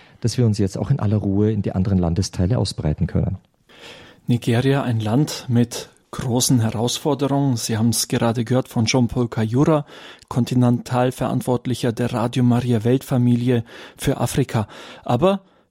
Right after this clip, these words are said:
Speaker 2: es sind Herausforderungen da und auf der anderen Seite offene Türen. Zum einen mal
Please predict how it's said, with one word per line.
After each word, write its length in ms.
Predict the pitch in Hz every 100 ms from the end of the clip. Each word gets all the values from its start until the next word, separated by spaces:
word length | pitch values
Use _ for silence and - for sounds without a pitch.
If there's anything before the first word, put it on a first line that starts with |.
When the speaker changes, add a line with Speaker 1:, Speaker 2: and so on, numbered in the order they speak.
| -
Speaker 2:
es 140 | 127
sind 220 | - 123
Herausforderungen 760 | 131 117 143 - 160 151 165 156
da 180 | 139 143
und 240 | 143 127
auf 140 | 120 -
der 140 | -
anderen 320 | 131 131 143
Seite 500 | 131 131 127 139 131 -
offene 360 | 139 143 135
Türen. 440 | - 151 151 113 101
Zum 240 | 123 117
einen 240 | 123 123
mal 300 | 151 143 143